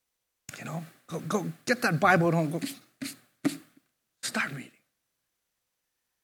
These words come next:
And it's, again, nothing happens by accident, right? And so, if you don't got a Bible,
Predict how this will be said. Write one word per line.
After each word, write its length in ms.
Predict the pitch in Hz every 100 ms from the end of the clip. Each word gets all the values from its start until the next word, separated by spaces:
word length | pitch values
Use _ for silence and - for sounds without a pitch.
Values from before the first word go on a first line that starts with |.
| _ _ _ _ _
And 200 | 185 190
it's, 540 | 190 170 - - - - -
again, 400 | 190 214 147 139
nothing 280 | 214 240
happens 340 | 175 175 175 147
by 160 | 139
accident, 640 | 127 135 - 143 113 101 113
right? 240 | 120 131 - _ _ _ _ _ _ _
And 100 | 156
so, 340 | 220 185 160 - - _ _ _ _ _ _ _ _ _ _ _
if 120 | 233
you 120 | 262 339
don't 180 | 220
got 240 | 131 190 170
a 60 |
Bible, 480 | 135 131 123 117 107